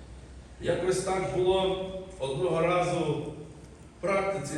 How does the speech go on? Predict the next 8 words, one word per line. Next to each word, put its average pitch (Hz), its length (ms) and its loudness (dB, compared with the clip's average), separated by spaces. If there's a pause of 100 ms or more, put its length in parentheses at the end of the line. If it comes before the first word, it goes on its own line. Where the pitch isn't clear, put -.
(100)
мого 165 160 2
служіння. 151 960 -2 (1300)
З - 40 -2
одним 208 280 2
братом 202 460 4
в 180 100 0
нашій 180 340 0
церкві, 185 400 0